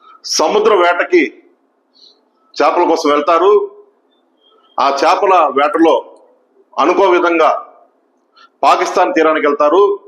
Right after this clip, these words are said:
పాకిస్తాన్ నావీ వాళ్ళు వాళ్ళని అరెస్ట్ చేస్తారు. సినిమా కథా సారాంశం అది. అసలు ఈ సినిమా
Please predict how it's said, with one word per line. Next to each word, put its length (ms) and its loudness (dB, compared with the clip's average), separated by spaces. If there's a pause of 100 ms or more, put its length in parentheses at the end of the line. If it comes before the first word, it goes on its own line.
(840)
పాకిస్తాన్ 480 0
నావీ 200 0
వాళ్ళు 300 0
వాళ్ళని 240 0
అరెస్ట్ 260 -4
చేస్తారు. 320 0
సినిమా 480 0 (360)
కథా 220 0
సారాంశం 540 -2
అది. 180 -2 (880)
అసలు 220 0
ఈ 40 2
సినిమా 600 0